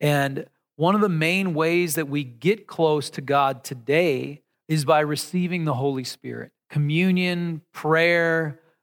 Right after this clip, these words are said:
studying the Word. There's so many different ways to stay close to the Lord. But receiving the Holy Spirit is a deep, deep, profound connection with God that I think maps on nicely with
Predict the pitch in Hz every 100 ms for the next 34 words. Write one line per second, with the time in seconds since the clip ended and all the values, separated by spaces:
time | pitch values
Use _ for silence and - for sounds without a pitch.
0 | _ - - 170 180 175 151 151 165 170
1 | 165 156 - - - - 190 185 180 160
2 | 165 170 151 151 156 147 - 143 - 160
3 | 143 - - 156 156 151 - - - 143
4 | 135 131 147 135 123 120 - _ - -
5 | 131 156 143 - _ _ 151 151 - 190
6 | 226 226 214 175 - 170 165 143 - -
7 | 165 156 135 127 _ _ 147 147 143 139
8 | 127 - 143 131 117 151 185 196 - _
9 | 127 151 175 170 _ _ 165 - 160 156
10 | 156 151 135 151 143 143 - - 143 135
11 | 120 139 139 127 123 165 143 139 143 147
12 | - 151 143 127 _ - - _ 139 151
13 | 156 170 - 165 151 151 147 143 156 156
14 | - 143 135 127 139 135 -